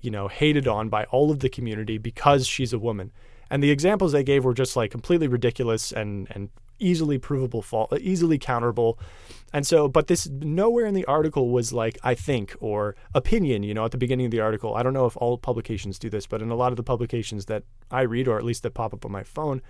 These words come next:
the article starts off or ends the headline with colon opinion,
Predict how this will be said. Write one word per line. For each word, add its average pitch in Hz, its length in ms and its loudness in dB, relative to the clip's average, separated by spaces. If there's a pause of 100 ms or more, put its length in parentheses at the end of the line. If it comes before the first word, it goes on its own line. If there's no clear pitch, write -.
(800)
the 143 240 0
article 170 380 4
starts 131 340 4
off 123 260 6
or 147 320 6
ends 165 300 4
the 131 80 4
headline 120 480 0
with 120 360 0 (100)
colon 131 340 4
opinion, 104 520 -4